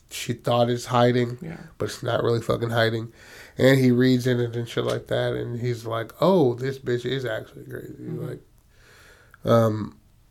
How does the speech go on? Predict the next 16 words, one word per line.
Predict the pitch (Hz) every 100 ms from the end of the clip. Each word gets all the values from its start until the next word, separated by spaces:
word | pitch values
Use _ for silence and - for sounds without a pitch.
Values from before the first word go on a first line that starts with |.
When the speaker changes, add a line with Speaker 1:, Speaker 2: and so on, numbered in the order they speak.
| _ _ _ _ _ _ _ 127
Speaker 1:
but | 131 123
it, | - - -
it, | 135 - _ _ _ _ _
in, | 135 127 - _ _ _ _ -
she, | - 135 131 123
he | - - 143 139 127
reads | 123 143 170 170 143 - _ _ _ _ - _ _ _
this | 120 123 -
intense | 110 - - 123 123 - - -
anger | 107 107 95 - _ _ - _ _ _ _ -
that | 98 - _ _ _ _ _
she | - - 120 110 104 -
has | 117 101 -
for | - - 107 - - -
Bernard | 113 117 110 127 117 -
Speaker 2:
Mm-hmm. | 175 165